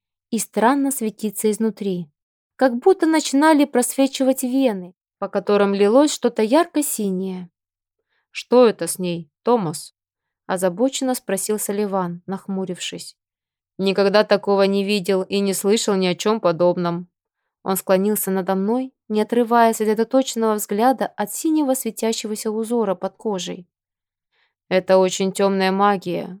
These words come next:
Архан Радингер", задумчиво произнес лекарь, поправив квадратные очки на носу.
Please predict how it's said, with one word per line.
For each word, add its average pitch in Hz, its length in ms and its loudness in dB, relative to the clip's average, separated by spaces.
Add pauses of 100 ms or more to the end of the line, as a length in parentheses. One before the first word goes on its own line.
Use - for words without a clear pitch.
Архан 196 480 0
Радингер", 175 640 -4 (440)
задумчиво 208 600 -2
произнес 185 540 -2
лекарь, 180 440 -4 (360)
поправив 190 440 2
квадратные 220 640 2
очки - 380 -6
на 208 140 -2
носу. 185 460 -6